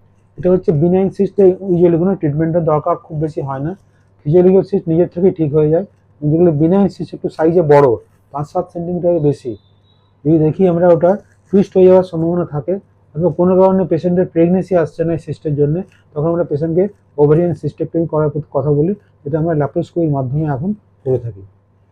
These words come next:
অথবা যদি কোনো পেশেন্টের প্রচণ্ড পেন হচ্ছে, একটা endometriosis আছে, সেক্ষেত্রে আমরা পেশেন্টকে অপারেশনের কথা বলি, সেটা আমরা ল্যাপ্রোস্কোপির মাধ্যমে করা, করে, করে থাকি। এবং অনেক ক্ষেত্রে যদি কোনো ক্যান্সারের সম্ভাবনা থাকে, সেক্ষেত্রে আমরা পেশেন্টকে আরও অন্যান্য অ্যাডভান্স যেগুলো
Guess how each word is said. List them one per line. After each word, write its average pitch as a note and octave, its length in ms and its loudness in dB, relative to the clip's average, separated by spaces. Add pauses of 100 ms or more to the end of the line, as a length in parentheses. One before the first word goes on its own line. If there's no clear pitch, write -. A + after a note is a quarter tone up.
(800)
অথবা F#3+ 220 0
যদি F#3+ 120 4
কোনো F#3+ 200 0
পেশেন্টের F#3 320 0
প্রচণ্ড F#3+ 360 0 (100)
পেন E3+ 220 2
হচ্ছে, F3+ 260 -4 (360)
একটা D3 60 -4
endometriosis F3 680 2
আছে, D#3+ 120 0
সেক্ষেত্রে F3+ 400 -6
আমরা F3 180 -2
পেশেন্টকে E3 360 -6
অপারেশনের E3+ 480 -4
কথা D#3 200 -8
বলি, D#3+ 200 -4 (280)
সেটা D3+ 200 -4
আমরা E3+ 140 0
ল্যাপ্রোস্কোপির D3 480 -2
মাধ্যমে C#3+ 320 -6
করা, A#2 120 -8 (120)
করে, A#2+ 160 -4 (100)
করে A2+ 160 -18
থাকি। F#2+ 240 -20 (480)
এবং D3+ 100 -4
অনেক E3+ 140 0
ক্ষেত্রে F3 280 0
যদি F3 120 2
কোনো E3+ 200 -2
ক্যান্সারের D#3 420 -2
সম্ভাবনা E3 360 -6
থাকে, D3 260 -6 (320)
সেক্ষেত্রে E3 280 -2
আমরা D#3+ 160 -2
পেশেন্টকে D#3 440 -4 (280)
আরও D3+ 240 0
অন্যান্য D#3 320 -2
অ্যাডভান্স C#3+ 420 -4
যেগুলো D3 340 0